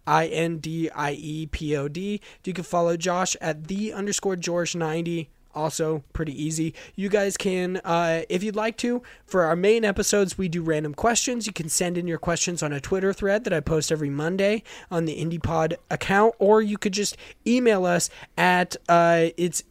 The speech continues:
indie incursion podcast at gmail dot com. Hit us up there. Also, if you're developers listening to this, feel free to reach out to us there. Uh, maybe get you on the podcast. Maybe we'll talk about your games on the podcast,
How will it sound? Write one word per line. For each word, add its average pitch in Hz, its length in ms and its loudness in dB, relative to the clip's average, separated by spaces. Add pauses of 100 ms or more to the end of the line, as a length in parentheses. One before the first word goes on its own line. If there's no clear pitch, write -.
(140)
indie 214 400 0
incursion 190 680 -4
podcast 156 840 -2
at 160 220 -6
gmail 190 400 -2
dot 175 220 -4
com. 170 320 -2 (260)
Hit 233 160 2
us 226 160 0
up 208 140 0
there. 185 280 0
Also, 247 300 0
if 226 100 -2
you're 220 140 4
developers 190 540 0
listening 196 320 -2
to 185 80 -2
this, 190 220 -2 (220)
feel 262 160 0
free 277 200 -2
to 247 80 -4
reach 233 260 -2
out 214 200 -2
to 214 120 0
us 196 140 0
there. 190 340 0 (220)
Uh, 156 160 2
maybe 185 260 0
get 190 240 0
you 190 60 0
on 170 80 -2
the 147 80 -4
podcast. 220 720 0 (280)
Maybe 180 300 2
we'll 175 160 0
talk 139 260 -8
about 139 160 -10
your 143 100 -8
games 247 280 0
on 254 80 0
the 277 60 -2
podcast, 240 480 -4